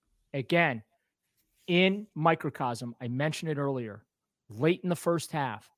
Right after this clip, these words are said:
Stefon Diggs lines up in the, uh, next to Josh Allen to his right in the backfield. Boom, Browns call timeout. They go talk it over. Okay? Smart move. Hey,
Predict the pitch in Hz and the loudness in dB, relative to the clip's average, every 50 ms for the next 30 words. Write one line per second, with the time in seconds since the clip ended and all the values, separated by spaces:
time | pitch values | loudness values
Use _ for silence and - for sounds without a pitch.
0 | _ _ _ - - - - 165 165 170 - - 170 170 170 156 165 165 165 151 | _ _ _ -16 -12 -4 2 4 4 6 6 4 4 4 4 2 2 2 0 0
1 | - - 139 143 156 160 156 - 160 151 147 - 156 147 147 151 147 147 143 147 | -2 -2 0 0 0 0 0 0 -2 -2 0 -2 -4 -4 -2 -2 -2 -2 -4 -4
2 | - _ - 143 135 135 127 151 147 151 151 - - 156 127 - 143 139 147 - | -8 _ -8 -6 -6 -6 -6 -4 -4 -4 -4 -4 -4 -4 -2 0 0 0 0 0
3 | - 147 135 139 139 139 139 123 - - 120 135 143 135 - 147 135 135 135 135 | 0 0 0 0 0 -2 -4 -6 -4 -4 -2 0 -2 -2 -2 -2 -2 -2 -2 -4
4 | 143 127 120 120 131 127 123 - - - 120 110 104 104 _ _ _ _ _ _ | -6 -8 -6 -4 -4 -4 -4 -6 -8 -10 -10 -10 -10 -14 _ _ _ _ _ _
5 | _ _ _ _ _ - 165 156 131 113 104 - _ - 135 143 156 160 - - | _ _ _ _ _ 4 6 6 4 2 -4 -8 _ -2 0 0 0 0 0 0
6 | - 160 151 151 143 - 151 143 143 143 143 135 123 110 110 _ _ _ _ _ | 2 4 4 4 2 0 -2 -2 -2 -2 -4 -4 -6 -6 -10 _ _ _ _ _
7 | _ _ _ _ _ _ - 139 131 113 151 165 170 - - 170 165 160 - 175 | _ _ _ _ _ _ -4 -2 0 2 4 4 4 4 4 4 4 4 2 0
8 | 160 156 151 143 127 - - - _ _ _ _ _ _ _ _ _ _ _ _ | 0 2 2 0 -2 -4 -10 -20 _ _ _ _ _ _ _ _ _ _ _ _
9 | - 117 - - 135 151 165 165 - _ _ _ _ _ - - - 214 240 285 | -18 -12 -8 -4 -2 -2 -2 -2 -6 _ _ _ _ _ -4 6 10 12 12 12
10 | 302 330 370 349 - - - - _ _ _ _ _ - 208 254 294 143 - | 12 12 12 12 10 8 2 -6 _ _ _ _ _ 4 6 6 8 6 4